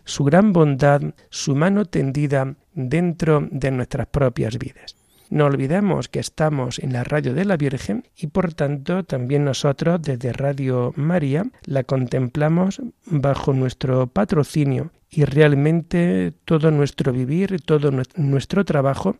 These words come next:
lo hacemos para beneficio, para gloria siempre de Dios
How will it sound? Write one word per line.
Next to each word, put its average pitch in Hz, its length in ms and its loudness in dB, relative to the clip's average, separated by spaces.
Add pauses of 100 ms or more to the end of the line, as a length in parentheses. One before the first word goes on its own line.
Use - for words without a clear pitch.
lo 190 160 2
hacemos 165 540 2 (240)
para 131 400 2 (400)
beneficio, 127 800 0
para 117 320 -4
gloria 151 400 0
siempre 131 640 -2 (180)
de 123 240 -2
Dios 190 480 -2